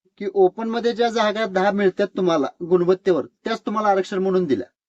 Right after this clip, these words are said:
आता आरक्षण त्याच दहा जागा दिल्यामुळे प्रॉब्लेम काय झाला, बत्तीस टक्के समाज ह्यो दहा टक्के रिप्रेझेंटेशन वर रिस्ट्रिक्ट झाला.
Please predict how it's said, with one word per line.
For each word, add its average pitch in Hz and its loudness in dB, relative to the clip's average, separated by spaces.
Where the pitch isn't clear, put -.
आता 185 -4
आरक्षण 196 -2
त्याच 220 -8
दहा 202 0
जागा 208 0
दिल्यामुळे 202 -2
प्रॉब्लेम 190 0
काय 180 0
झाला, 160 -2
बत्तीस 175 -4
टक्के 196 -4
समाज 180 -2
ह्यो 190 -2
दहा 170 -4
टक्के 185 -4
रिप्रेझेंटेशन 165 -4
वर 208 0
रिस्ट्रिक्ट 196 -2
झाला. 110 -2